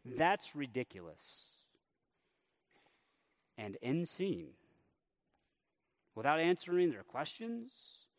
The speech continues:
without explaining it to the disciples, the story is just abruptly over. Jesus gives us no further explanation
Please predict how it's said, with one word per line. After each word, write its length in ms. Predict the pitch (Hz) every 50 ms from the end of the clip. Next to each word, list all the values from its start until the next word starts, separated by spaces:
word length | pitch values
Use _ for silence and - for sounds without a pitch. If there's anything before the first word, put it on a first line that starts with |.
| _ _ - - - -
without 220 | - 135 165 180
explaining 580 | 170 - - - - - 151 170 185 196 196 196
it 160 | 196 - -
to 120 | - 147
the 100 | 117 113
disciples, 920 | 107 107 101 - - - 143 185 226 226 - 233 233 233 233 233 202 - - - - - -
the 80 | 143
story 560 | 139 - - - 190 208 233 240 247 240 214 202
is 140 | 185 160
just 300 | 135 165 214 220 180 -
abruptly 460 | - 185 165 185 190 185 - 185 180 180
over. 340 | 180 196 180 120 101 87 71 - - _ _ _ _ _ _ _ _ _ _ _ _ _ _ -
Jesus 360 | - 151 175 175 185 170 -
gives 220 | - 170 175 151 175
us 160 | 180 156 -
no 180 | 139 139 151
further 300 | 143 - 151 143 143 131
explanation 760 | 131 127 - - - - 110 135 180 208 - - 233 226 226